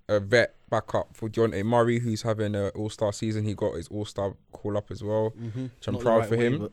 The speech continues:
Speaker 2: yeah.
Speaker 1: Um, so he'll get that mentorship with Dragic, who's a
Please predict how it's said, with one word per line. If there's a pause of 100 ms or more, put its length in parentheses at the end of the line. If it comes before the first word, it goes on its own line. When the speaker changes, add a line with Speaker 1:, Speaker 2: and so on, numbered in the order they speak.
Speaker 2:
yeah.
Speaker 1:
Um, (640)
so
he'll
get
that (260)
mentorship
with
Dragic,
who's
a